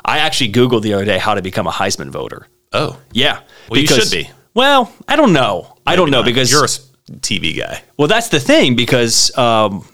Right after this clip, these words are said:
Speaker 1: one of my colleagues from our parent company also owns a T V station in Louisville, W A V E, Wave, the
Speaker 2: Oh, yeah, I've
Speaker 1: N B C.
Speaker 2: seen that, yeah.
Speaker 1: Yeah.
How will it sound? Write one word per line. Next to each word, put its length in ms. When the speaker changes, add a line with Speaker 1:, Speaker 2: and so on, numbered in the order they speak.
Speaker 1:
one 240
of 60
my 260
colleagues 680
from 400
our 180
parent 380
company 420
also 460
owns 280
a 40
T 220
V 100
station 520
in 260
Louisville, 560
W 340
A 180
V 300
E, 320
Wave, 520
the 100
Speaker 2:
Oh, 100
yeah, 0
I've 140
Speaker 1:
N 40
B 60
C. 160
Speaker 2:
seen 80
that, 200
yeah. 100
Speaker 1:
Yeah. 240